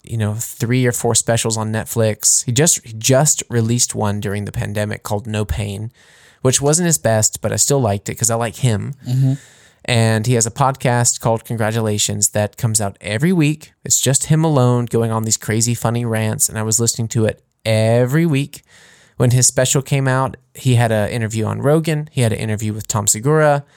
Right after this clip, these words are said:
Speaker 1: He had his own show. I listened to all of it. I was really hyped about it. I'm a big fan.
Speaker 2: Yeah.
Speaker 1: And just recently, towards the end of June,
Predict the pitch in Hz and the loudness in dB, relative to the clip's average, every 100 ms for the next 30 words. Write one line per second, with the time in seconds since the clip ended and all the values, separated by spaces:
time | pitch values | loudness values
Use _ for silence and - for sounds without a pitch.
0 | _ - _ 135 117 104 - 143 147 143 | _ -20 _ 2 2 2 0 0 2 2
1 | 135 135 127 131 120 117 - - - 131 | 0 2 2 2 0 0 0 -2 -4 0
2 | 143 143 139 - 98 110 127 120 113 123 | 2 2 2 0 -2 -2 0 0 0 -2
3 | 120 113 113 107 107 - - - _ - | -2 -2 0 0 -2 -8 -20 -20 _ 0
4 | 185 160 143 110 - 76 - _ _ _ | 2 4 2 0 -4 -6 -12 _ _ _
5 | - 131 113 - - _ _ _ _ _ | 0 2 2 -4 -20 _ _ _ _ _
6 | _ _ 120 117 110 110 - 156 175 180 | _ _ 0 2 2 0 2 4 4 4
7 | - 151 135 - - 110 110 - 123 - | 2 2 2 0 -2 -4 -2 0 0 0
8 | - 131 131 117 113 113 107 101 113 | -2 0 0 0 0 0 0 -4 -6